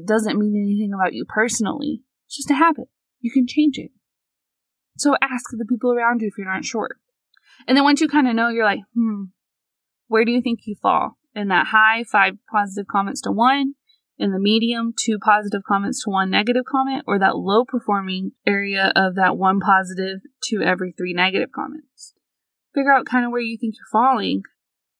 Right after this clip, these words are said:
And now, once you know where you start, then you can work from there. And so the biggest thing that has changed my life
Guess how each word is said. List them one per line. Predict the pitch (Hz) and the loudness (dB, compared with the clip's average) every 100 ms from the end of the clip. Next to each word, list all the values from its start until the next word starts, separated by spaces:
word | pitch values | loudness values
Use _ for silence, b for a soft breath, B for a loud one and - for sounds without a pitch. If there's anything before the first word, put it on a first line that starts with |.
| _ - | _ -4
And | 214 214 202 | -2 0 0
now, | 220 269 208 202 208 - _ _ _ _ _ _ _ _ _ _ | 2 4 4 0 -4 -12 _ _ _ _ _ _ _ _ _ _
once | 214 226 - | -2 0 0
you | 214 | -4
know | 202 202 | -4 -4
where | 202 | -6
you | 190 196 | -8 -6
start, | - 202 247 302 - _ _ _ _ _ _ _ _ - | 2 2 2 0 -8 _ _ _ _ _ _ _ _ 0
then | 220 | 2
you | 220 | 2
can | 214 | 0
work | 196 - | -4 -4
from | - 196 | -6 0
there. | 190 - 208 _ _ - | 0 0 -4 _ _ 0
And | 226 214 | 2 2
so | - 208 196 202 196 | 0 0 0 -6 -4
the | 202 214 - _ _ _ _ _ | 0 0 -2 _ _ _ _ _
biggest | - 254 254 311 302 - - _ | 0 2 4 4 2 0 -10 _
thing | - 254 214 190 190 - | 0 2 2 -2 -6 -2
that | 202 202 | 0 0
has | 202 202 | -2 -4
changed | - - 240 240 240 - | -8 -2 4 4 4 2
my | 233 226 | 0 2
life | 214 170 185 - _ | 2 2 2 -8 _